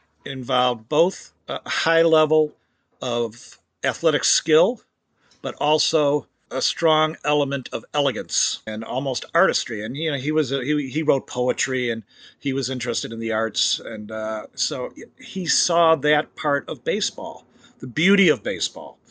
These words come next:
And so when he w-, when he was put in a position of power, he tried to apply those standards to the game and essentially pull the game kicking and screaming out of the nineteenth century and into the twentieth century.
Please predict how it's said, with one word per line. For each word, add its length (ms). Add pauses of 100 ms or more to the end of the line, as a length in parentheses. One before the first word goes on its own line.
(320)
And 140
so 260
when 240
he 180
w-, 180
when 160
he 160
was 160
put 200
in 80
a 80
position 440
of 120
power, 460 (340)
he 240
tried 540
to 240
apply 680 (220)
those 220
standards 760 (420)
to 80
the 100
game 480 (500)
and 140
essentially 800 (380)
pull 320
the 120
game 460 (320)
kicking 300
and 100
screaming 680
out 200
of 300
the 80
nineteenth 400
century 400
and 140
into 280
the 80
twentieth 420
century. 440